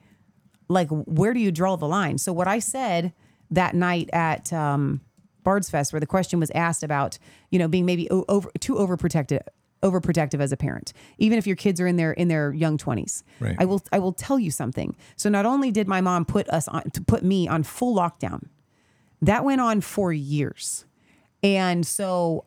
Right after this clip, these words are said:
Speaker 1: I always went somewhere with a chaperone, with Leah, like, every, and, and it was very frustrating, but I was actually, I s-, even when I turned eighteen,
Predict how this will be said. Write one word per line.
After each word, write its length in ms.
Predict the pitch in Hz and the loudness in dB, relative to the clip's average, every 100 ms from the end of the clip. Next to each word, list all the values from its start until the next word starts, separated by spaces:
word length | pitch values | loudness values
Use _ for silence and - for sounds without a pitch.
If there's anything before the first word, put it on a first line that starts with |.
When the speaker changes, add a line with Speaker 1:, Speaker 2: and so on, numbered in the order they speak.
| - | -2
Speaker 1:
I 380 | 175 214 226 - | 0 0 -2 0
always 420 | 190 247 220 147 - | 0 2 0 -2 0
went 260 | 170 - | 0 0
somewhere 440 | - 185 165 151 139 | -4 -4 0 0 0
with 320 | 151 143 - | 0 -2 -2
a 100 | 170 | -2
chaperone, 560 | 165 208 220 135 127 - | 0 0 0 -2 -2 -2
with 180 | 170 170 | -2 0
Leah, 340 | 180 180 - - - | 0 2 0 -4 -2
like, 200 | 165 - | -2 0
every, 280 | 190 202 226 | -2 0 -2
and, 160 | - 208 | 0 0
and 100 | 214 | 2
it 60 | 214 | 0
was 200 | 202 170 | 0 0
very 220 | 226 262 | -2 -2
frustrating, 840 | - - 247 - 277 285 302 320 - _ _ _ _ _ _ _ _ _ _ | -4 -4 -2 -4 -2 0 0 -2 -6 _ _ _ _ _ _ _ _ _ _
but 400 | - 139 202 180 - - | -2 2 2 0 -4 -4
I 280 | 180 202 | 0 0
was 480 | 202 170 190 175 - - | 0 0 0 -2 -6 -4
actually, 640 | 160 190 - 254 247 233 - | -4 -2 -4 -2 -2 -2 0
I 120 | 185 | 0
s-, 240 | 185 - - | -2 -6 -4
even 280 | 220 233 254 | -2 2 2
when 120 | 240 | 2
I 60 | 208 | 0
turned 300 | - 208 190 | 0 0 0
eighteen, 540 | 196 165 185 151 - | -2 -4 -2 -2 -4